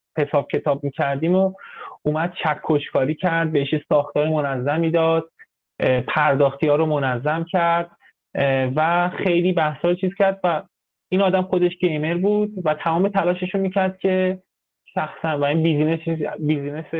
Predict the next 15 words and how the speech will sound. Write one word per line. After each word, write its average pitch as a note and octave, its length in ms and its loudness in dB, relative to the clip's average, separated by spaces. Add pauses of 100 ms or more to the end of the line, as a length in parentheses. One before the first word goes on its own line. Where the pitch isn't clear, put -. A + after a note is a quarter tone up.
(120)
شخصیش D#3+ 440 -4
یه E3 160 4
چیز D#3 300 0
دیگه C#3+ 220 0
است، D#3 220 -2
خیلی D#3+ 240 4
هم A2 120 0
ازش G#2+ 340 -2
درآمد G#2+ 440 0
داره، G2+ 180 -6
ولی D#3+ 320 -6
اونم G#3 400 0
دلی F3+ 280 4
کار B2+ 300 -2
کرد، - 200 -6